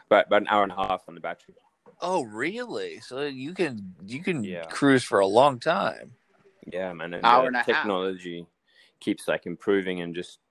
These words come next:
Speaker 1: um, constantly gets better. And all you gotta do is just update your system and your board, and you basically have, like, a new board. So you have the same shell and everything, and you just, uh, download an app and update the system, and it just, like,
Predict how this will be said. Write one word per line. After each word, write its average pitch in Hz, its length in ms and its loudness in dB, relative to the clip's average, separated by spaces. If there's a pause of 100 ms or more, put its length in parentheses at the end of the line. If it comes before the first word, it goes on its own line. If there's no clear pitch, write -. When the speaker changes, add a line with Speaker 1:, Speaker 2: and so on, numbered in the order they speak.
(240)
Speaker 1:
um, 82 360 -10
constantly 95 440 -2
gets 85 160 -6
better. 95 340 -2 (540)
And 87 120 -8
all 92 140 2
you 87 100 -4
gotta 87 220 -2
do 90 240 -2
is 85 120 -6
just - 280 -10
update 104 420 -6
your 92 120 -10
system 98 400 -12
and 87 80 -12
your 82 100 -14
board, 95 240 -2
and 107 80 -10
you 90 80 -6
basically 90 440 -2
have, 90 200 -4
like, 87 200 -6
a 90 60 -6
new 92 160 -8
board. 90 360 -6
So - 160 -10
you 87 100 -4
have 92 140 -4
the 87 80 -8
same 95 280 -4
shell 90 340 -2
and 87 100 -16
everything, 90 360 -14 (460)
and 85 160 -10
you 85 80 -10
just, - 220 -12
uh, 85 320 -2
download 87 480 -4
an 82 80 -12
app 82 280 -8
and 78 200 -16
update 87 400 -8
the - 60 -20
system, 113 400 -10
and 82 80 -6
it 73 80 -10
just, - 220 -6
like, 80 220 -2